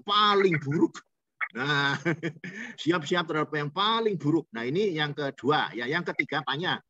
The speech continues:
Kebijaksanaan, Bu. Kebijaksanaan ini adalah berpikir. Ya, kita menggunakan pikiran kita itu, menggunakan pengertian-pengertian kita. Ya, pengertian-pengertian kita itulah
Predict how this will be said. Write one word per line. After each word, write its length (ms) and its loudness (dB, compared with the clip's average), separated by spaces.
Kebijaksanaan, 800 -4
Bu. 240 -2
Kebijaksanaan 720 0
ini 160 -4
adalah 240 -2
berpikir. 560 0
Ya, 80 -14
kita 240 -4
menggunakan 400 -2
pikiran 400 -4
kita 320 -2
itu, 240 -4
menggunakan 480 -2
pengertian-pengertian 880 -6
kita. 320 -4
Ya, 160 0
pengertian-pengertian 800 -2
kita 240 -4
itulah 320 -2